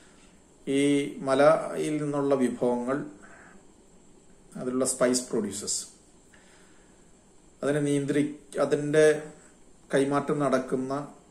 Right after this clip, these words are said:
പ-, ഈ പറയുന്ന കോസ്റ്റൽ ഏരിയ, നെയ്തൽ തിണകളിലുള്ള സ്വാഭാവികമായിട്ടുള്ള പോർട്ട് ടൗൺ എന്ന് പറയുന്ന പ്രദേശങ്ങൾ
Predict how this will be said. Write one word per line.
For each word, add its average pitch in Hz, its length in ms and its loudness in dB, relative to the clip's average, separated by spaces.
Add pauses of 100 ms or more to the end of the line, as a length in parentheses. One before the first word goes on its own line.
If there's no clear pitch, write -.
(1300)
പ-, 170 220 -12
ഈ 139 220 -6
പറയുന്ന 127 400 0
കോസ്റ്റൽ 123 440 -4
ഏരിയ, 92 300 -4 (1600)
നെയ്തൽ 127 360 2
തിണകളിലുള്ള 117 800 -2
സ്വാഭാവികമായിട്ടുള്ള 113 1200 -4 (180)
പോർട്ട് 127 300 -4
ടൗൺ 127 220 2
എന്ന് 110 140 -6
പറയുന്ന 104 300 -6
പ്രദേശങ്ങൾ 98 540 -12